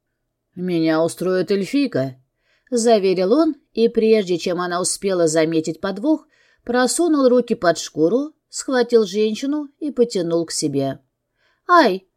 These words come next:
Взвизгнув, Халела отчаянно забилась. «Ты холодный! Пусти! Ой!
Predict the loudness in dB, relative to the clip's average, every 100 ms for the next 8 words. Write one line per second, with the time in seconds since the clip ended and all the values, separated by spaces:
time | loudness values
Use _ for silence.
0 | _ _ -10 -4 0 2 2 0 -4 -4
1 | -8 -8 -2 0 2 0 -2 -2 -2 0
2 | -2 0 0 0 0 -2 -10 -16 _ _
3 | _ _ -4 0 4 6 6 4 2 -8
4 | -10 _ _ _ 0 0 0 -4 0 0
5 | -2 _ 0 4 4 2